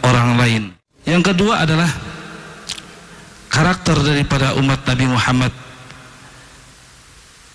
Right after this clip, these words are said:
al-muqtasidun, umat Nabi Muhammad yang pertengahan. Sebagaimana tadi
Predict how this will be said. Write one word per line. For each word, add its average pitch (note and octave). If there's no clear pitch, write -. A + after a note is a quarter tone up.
al-muqtasidun, B2+
umat C#3+
Nabi C#3+
Muhammad C3+
yang C3+
pertengahan. A#2
Sebagaimana E3
tadi F#3+